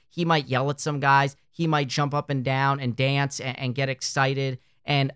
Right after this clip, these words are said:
I love that about him. And, and I'm excited for that and to see him shine in New York and get that opportunity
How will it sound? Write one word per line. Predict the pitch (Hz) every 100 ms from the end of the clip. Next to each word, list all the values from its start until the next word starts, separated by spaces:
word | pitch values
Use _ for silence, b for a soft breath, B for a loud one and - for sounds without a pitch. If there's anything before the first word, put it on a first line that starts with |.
| -
I | 147
love | 156 139 143 135
that | - 98 -
about | 110 107 98 -
him. | 98 95 -
And, | 113
and | 120 123
I'm | 139 143
excited | 135 - 139 127 117
for | - 143 135
that | 131 131 -
and | 123 123
to | 120
see | - - 135
him | 127 127
shine | 120 - 127 123 123
in | - 123 127
New | 131
York | 123 123 117
and | 120 117
get | 120 -
that | 123 - _ _
opportunity | 127 127 127 - 143 127 123 127